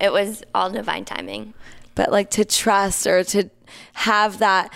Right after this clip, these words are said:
Speaker 2: see, like, that's the thing. It's, like, it's really easy, obviously, for you and I to sit here and, like, the universe will support us and, like,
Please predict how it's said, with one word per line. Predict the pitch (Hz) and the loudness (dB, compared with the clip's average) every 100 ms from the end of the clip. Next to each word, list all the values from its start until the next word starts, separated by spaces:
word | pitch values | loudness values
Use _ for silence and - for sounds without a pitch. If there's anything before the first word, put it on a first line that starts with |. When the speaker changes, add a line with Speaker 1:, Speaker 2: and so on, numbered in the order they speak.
| 233 | -12
Speaker 2:
see, | - 262 | -2 2
like, | 240 214 | 2 4
that's | 220 226 | 2 2
the | 226 | 0
thing. | 220 190 | 0 0
It's, | 165 - | -2 0
like, | 214 196 - | 2 2 0
it's | - 220 | 0 0
really | 196 208 214 | 2 4 4
easy, | - 202 175 185 | 2 0 2 4
obviously, | 170 165 185 190 | 4 2 0 0
for | 185 | 0
you | 180 175 | 0 2
and | |
I | 170 | 0
to | 170 | 0
sit | 170 170 | 0 0
here | 165 170 | 2 2
and, | 170 170 | 2 0
like, | 170 - | -2 0
the | 185 | -2
universe | 180 180 165 170 - | 2 2 2 2 2
will | 180 | 2
support | 185 - 175 180 | 0 2 2 4
us | - 170 | 2 0
and, | 175 170 | -2 -2
like, | 170 | -4